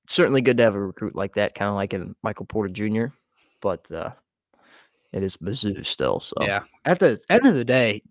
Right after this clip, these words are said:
Speaker 2: two totally different players. I mean, Michael Porter Junior was the number one recruit in a lot of recruiting, uh, uh,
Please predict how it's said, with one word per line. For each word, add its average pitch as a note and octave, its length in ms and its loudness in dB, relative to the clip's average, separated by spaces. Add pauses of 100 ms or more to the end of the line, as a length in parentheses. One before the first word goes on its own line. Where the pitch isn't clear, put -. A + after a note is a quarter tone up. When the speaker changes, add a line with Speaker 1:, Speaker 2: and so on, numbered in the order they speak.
(100)
Speaker 2:
two G3+ 220 6
totally C3+ 400 6
different A2 380 -4
players. - 440 -8 (520)
I B2 60 -2
mean, A2+ 180 0
Michael A#2+ 460 2
Porter A2 360 -4
Junior G#2+ 320 -6
was G2 260 -10
the G2+ 80 -10
number G2+ 280 -8
one G2+ 460 -8 (320)
recruit G#2 460 -10
in A2+ 160 -12
a G#2+ 80 -4
lot G2+ 280 0
of - 180 -8 (120)
recruiting, A#2 560 -2
uh, G#2 120 -8 (560)
uh, F2+ 300 -10